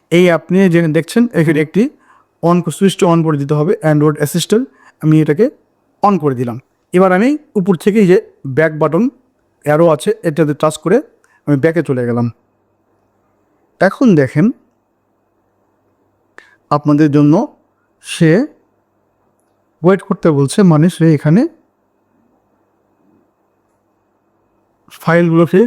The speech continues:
খুঁজে নিচ্ছে। এখন দেখুন এখানে সমস্ত ফাইল সে কেস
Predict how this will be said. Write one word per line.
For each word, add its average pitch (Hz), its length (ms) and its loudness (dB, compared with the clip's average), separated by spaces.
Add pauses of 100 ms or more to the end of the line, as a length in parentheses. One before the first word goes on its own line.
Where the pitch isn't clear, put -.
(120)
খুঁজে 208 400 -2
নিচ্ছে। 127 360 -8 (460)
এখন 170 260 0
দেখুন 208 280 2
এখানে 190 240 2
সমস্ত 269 480 -2
ফাইল 180 480 0 (260)
সে 147 160 -6
কেস 180 560 0